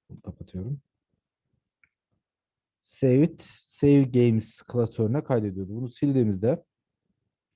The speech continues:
bu save dosyasını algılayamayacağı için play dediğimde yeni isim soruyor ve buraya bir isim giriyoruz. İsmi kaydet diyerek kullanıcı adı kaydediyor. Daha sonra çıktıktan sonra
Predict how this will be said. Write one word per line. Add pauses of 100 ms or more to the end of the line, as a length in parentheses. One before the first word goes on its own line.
(140)
bu
save
dosyasını
algılayamayacağı
için (640)
play
dediğimde
yeni
isim
soruyor
ve
buraya
bir
isim
giriyoruz. (1040)
İsmi
kaydet
diyerek (220)
kullanıcı
adı
kaydediyor.
Daha
sonra
çıktıktan
sonra